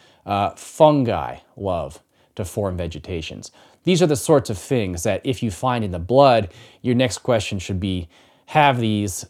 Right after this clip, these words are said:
uh, caused something like an endocarditis that I now have to treat? Um, these are gonna be things that you treat for longer, typically, for this exact reason. You wanna make sure you've eradicated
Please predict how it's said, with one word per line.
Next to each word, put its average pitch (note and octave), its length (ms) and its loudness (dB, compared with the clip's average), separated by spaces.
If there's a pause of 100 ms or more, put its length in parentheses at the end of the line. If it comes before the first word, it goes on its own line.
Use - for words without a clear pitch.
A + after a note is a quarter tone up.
(100)
uh, E2 400 -6 (340)
caused G#2 580 2 (100)
something G#2 340 -4
like G2+ 400 0 (180)
an G2+ 140 -8
endocarditis F#2+ 880 -4 (440)
that A#2 120 2
I G#2+ 80 2
now G#2 220 -2
have F2+ 380 -6
to - 80 -18
treat? D2+ 340 -12 (420)
Um, F2+ 300 -6
these C3 200 0
are A#2+ 120 4
gonna A#2+ 160 0
be A2 160 -2
things A2+ 300 -2
that F#2 100 -4
you F#2+ 180 -6
treat - 400 -6
for F2+ 240 -6
longer, G2+ 540 -2
typically, D#3+ 640 -4
for A2 220 0
this G2+ 220 -2
exact F#2 380 -4
reason. G2 400 -2
You G#2 100 -2
wanna G#2 220 0
make F2+ 160 -6
sure F#2+ 180 -6
you've F#2 220 -6
eradicated G#2 960 -4